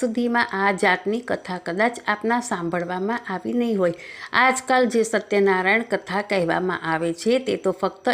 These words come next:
એ કથાના પાત્રો બ્રાહ્મણ કઠિયારો, સાધુ વાણિયો, લીલાવતી, કલાવતી, રાજા તુંગધ્વજ વગેરેએ સત્યનારાયણ વ્રતનું કઈ રીતે પાલન કર્યું અને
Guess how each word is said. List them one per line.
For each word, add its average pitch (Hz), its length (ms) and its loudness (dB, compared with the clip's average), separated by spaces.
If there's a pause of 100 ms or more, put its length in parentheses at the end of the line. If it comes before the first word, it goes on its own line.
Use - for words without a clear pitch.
એ 202 100 2
કથાના 185 580 0
પાત્રો 185 500 -4
બ્રાહ્મણ 180 460 -4
કઠિયારો, 202 600 0
સાધુ 208 520 0
વાણિયો, 180 460 -2 (460)
લીલાવતી, 254 600 4
કલાવતી, 214 720 2
રાજા 190 360 2
તુંગધ્વજ 190 680 2 (680)
વગેરેએ 226 800 4 (520)
સત્યનારાયણ 254 800 2
વ્રતનું 208 500 0
કઈ 277 200 4
રીતે 254 240 0
પાલન 180 460 0
કર્યું 190 420 0
અને 175 180 0